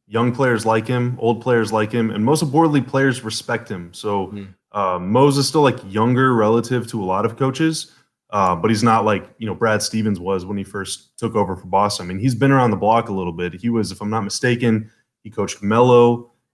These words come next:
Speaker 1: um, in Denver. I think Chauncey Billups might have been there at the same time too. I think that timeline adds up. Um, he was in Cleveland, I think, when LeBron was there, uh, and now he's with Luka. And so, like, he's been with great players.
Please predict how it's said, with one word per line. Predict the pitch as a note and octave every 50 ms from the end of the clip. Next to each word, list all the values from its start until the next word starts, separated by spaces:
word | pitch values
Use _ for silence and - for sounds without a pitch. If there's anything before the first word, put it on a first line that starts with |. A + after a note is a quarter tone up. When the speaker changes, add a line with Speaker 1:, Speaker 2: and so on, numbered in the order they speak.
| _ -
Speaker 1:
um, | G2+ F#2+ F2+ F2+ F2+
in | G2+ G2+ G2+ F#2
Denver. | F2+ G#2+ A2+ A#2 A2 A#2+ A#2+ A2+
I | G#2
think | G2+ - B2+ A#2+ A#2+
Chauncey | - - A#2+ A#2 A#2 - G2+
Billups | G#2+ A2+ A#2 A#2 A2 - -
might | G#2+ A2 A2+
have | A2+ A2
been | A#2 A2+
there | A2+ A2+
at | A2 G#2+
the | -
same | - - A#2+ A#2 A2
time | A2 A2 G#2+ G#2 G2
too. | - - - A#2 A#2 A#2 A2
I | G2
think | - - - _ - A#2+ B2 C3 B2+ B2
that | B2 B2+ B2 B2 -
timeline | - B2 B2 B2 B2+ B2+ B2 B2
adds | A#2+ A#2+ A2+ A2
up. | B2+ C3 C3 B2+ - - - _ _ _ _ _ _ -
Um, | G#2 G#2 G2 F#2+ F#2 F2+ F2+
he | - - A2+
was | A2 A2+ G2 G#2
in | A2+ A2 G#2+ G#2+ G#2 G2+ G2
Cleveland, | - - A#2+ C3+ C#3 C3+ D3+ C#3+ A#2
I | G#2
think, | - - - D#3+ G#3 G3
when | F3+ F#3+ G3+
LeBron | G#3+ G3 D3 C#3+ D3 F3 G3+ G#3
was | G3+ G3 E3+
there, | F#3 G3+ G3 G3+ D4+ G3 G3 - _ _ _ _ _ _ _ _ -
uh, | A2 G#2+ G2+ G2 F#2+ F#2 F2+ - -
and | A#2+ A#2 A#2+ A#2+ A#2 A#2 A2+ A2+
now | A#2 B2+ C#3
he's | D#3 D3+ C#3
with | D#3 D3
Luka. | C#3 D#3 F3 F3+ F3 A#2+ G#2+
And | G2 G2+
so, | - - B2 A#2+
like, | A#2 A#2 A2+ A2+
he's | B2+ B2 A2+
been | A2 A#2 A#2+ C#3
with | C#3 C3+ -
great | A#2+ B2 C3+ B2+
players. | - - A2+ A#2 C#3 D#3+ F3+ F3 - - - - _ _